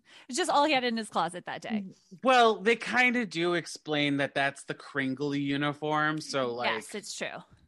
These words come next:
Speaker 2: that's why he gets it. Um,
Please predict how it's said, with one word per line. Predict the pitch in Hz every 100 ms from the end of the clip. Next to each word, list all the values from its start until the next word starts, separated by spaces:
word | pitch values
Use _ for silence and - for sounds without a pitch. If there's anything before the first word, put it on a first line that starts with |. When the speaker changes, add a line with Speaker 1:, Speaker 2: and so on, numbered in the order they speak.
| _ _ _ -
Speaker 2:
that's | 147 147 -
why | 147 143
he | 143
gets | 120 135 131 -
it. | 139 135 - -
Um, | 131 127 120 113 104